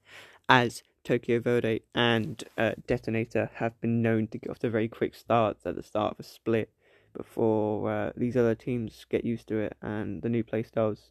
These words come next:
especially with some of the transfers that we've seen this trade window. Uh, Hilltop Picnic have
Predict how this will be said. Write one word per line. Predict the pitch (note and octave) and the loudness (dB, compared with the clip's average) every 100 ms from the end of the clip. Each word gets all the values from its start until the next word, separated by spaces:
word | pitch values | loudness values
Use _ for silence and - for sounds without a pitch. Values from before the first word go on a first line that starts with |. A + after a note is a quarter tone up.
| - | -20
especially | - - - A2+ | -10 -10 -6 -6
with | A2 | -6
some | A2+ | -6
of | A2 | -8
the | |
transfers | - A#2 - A#2 A2+ | -6 -6 -6 -6 -4
that | - | -4
we've | - | -4
seen | - A#2+ A#2 A2+ _ _ _ _ _ | -4 -4 -2 -4 _ _ _ _ _
this | C3+ C3+ - - _ _ _ _ _ _ _ | 2 2 -2 -14 _ _ _ _ _ _ _
trade | - - D#3 F3 | 2 8 8 8
window. | B2 A#2 G2+ G2+ - _ _ _ _ _ _ - | 2 0 -4 -8 -12 _ _ _ _ _ _ -6
Uh, | C#3+ D3 D3+ D3+ | 0 2 2 2
Hilltop | - G3+ - G#3 - | 6 6 6 0 0
Picnic | G#3+ E3 E3 - - - - - - | -2 0 0 -4 -20 -20 -20 -20 -4
have | D3+ D3 D3+ C#3+ C3 | 2 4 4 2 -2